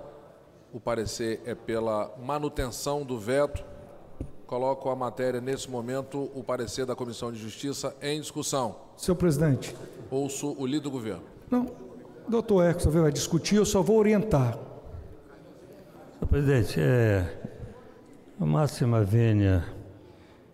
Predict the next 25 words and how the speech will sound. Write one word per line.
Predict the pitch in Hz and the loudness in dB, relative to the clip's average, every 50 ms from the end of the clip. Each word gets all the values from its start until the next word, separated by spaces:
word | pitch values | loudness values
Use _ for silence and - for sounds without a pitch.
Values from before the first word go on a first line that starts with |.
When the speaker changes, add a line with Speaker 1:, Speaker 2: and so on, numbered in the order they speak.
| _ _ _ _ _ _ _ - | _ _ _ _ _ _ _ -2
Speaker 3:
ao | 120 113 110 107 101 | 0 2 2 2 2
líder | 101 101 110 120 110 95 95 92 | 2 2 2 2 2 2 0 -2
do | 85 98 90 | -2 -2 -2
governo, | 87 90 85 82 101 120 123 117 104 92 85 - - - - - - - - - - - - - - - | 0 -2 0 2 2 2 4 4 4 4 2 2 -4 -10 -16 -18 -20 -20 -20 -20 -20 -20 -20 -20 -20 -8
tem | - 185 175 | -2 -2 0
votado | 151 147 117 - 123 120 110 95 | 0 0 0 0 0 0 0 -2
sempre | - - - 123 113 - - | -4 -2 -2 0 0 -2 -2
com | - 107 | -2 0
o | 98 | 0
governo, | 90 85 98 117 123 113 98 | 0 2 2 4 4 4 4
com | - 95 | 2 0
certeza, | 85 - 113 95 98 - - 131 127 117 92 - - - - - - - - - - - - - - - - - - - - - | 0 2 0 0 0 0 0 2 2 2 2 -2 -6 -12 -16 -18 -18 -20 -20 -20 -20 -20 -20 -20 -20 -20 -20 -20 -20 -16 -6 -4
mas | 160 160 156 156 | 0 0 2 2
acontece | 165 156 - 156 135 - 139 143 147 143 - - - | 0 0 0 0 0 2 2 2 4 4 2 2 2
o | - | 2
seguinte, | 180 175 143 127 123 110 90 - - - - - - - - - - - - - - - - - - - - - - | 2 2 2 4 4 2 2 -2 -6 -14 -18 -18 -20 -20 -20 -20 -20 -20 -20 -20 -20 -20 -20 -20 -20 -20 -20 -14 -12
o | - | -12
projeto | - - 196 165 175 196 185 185 | -6 -2 0 0 0 0 0 0
foi | - 180 170 | 2 4 4
elogiado, | 160 160 151 139 120 113 104 110 123 135 143 139 123 110 107 101 | 6 6 6 6 6 6 6 6 6 6 4 4 4 4 4 4
inclusive | 98 98 95 - 123 101 113 139 131 | 4 2 0 0 2 2 4 2 2
pelo | - 139 123 107 | 2 2 2 4
líder | 98 98 113 123 | 4 4 2 2
do | 110 110 95 | 2 2 0
governo, | 95 92 82 90 104 120 135 135 123 110 92 | 0 0 0 2 2 4 4 4 2 2 0